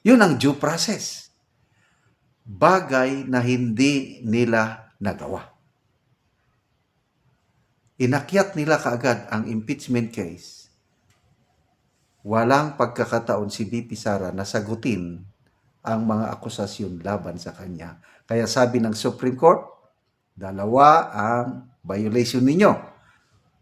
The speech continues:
Hindi nyo sinunod yung one-year bar rule at hindi nagkaroon ng due process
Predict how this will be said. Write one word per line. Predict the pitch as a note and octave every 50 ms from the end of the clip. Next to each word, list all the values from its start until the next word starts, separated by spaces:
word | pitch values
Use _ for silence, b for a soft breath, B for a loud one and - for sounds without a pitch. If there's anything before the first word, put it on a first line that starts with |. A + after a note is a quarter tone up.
| _ -
Hindi | F#2+ F#2 F#2 F#2+ A2 A2+
nyo | B2+ C3+
sinunod | B2+ - D3 C#3 C#3+ D3 D3 D3+ D3+ C#3+ B2+
yung | C3+ C#3+ C#3 C3+ B2+
one-year | C3 C#3+ D3 D3 D3 D3+ D#3 D#3 C3+ A2+
bar | G2+ D#3 G3 G3+
rule | - C3+ B2+ B2+ C3 C#3+ D#3 D#3+ - b b b b b b
at | A#2+ B2+ D3+ D3 - - - - _ _ _ _ _ _ _ _ _ _ -
hindi | B2 B2 B2 A#2+ C#3 C3
nagkaroon | C3 B2+ A#2 A#2 - A#2 G#2+ A2+ G#2 F#2+ G2 F#2+
ng | F#2 F#2 E2+
due | E2+ G2 E2+ E2 -
process | - D#2+ D#2 E2 - - G2 E2 - - - - _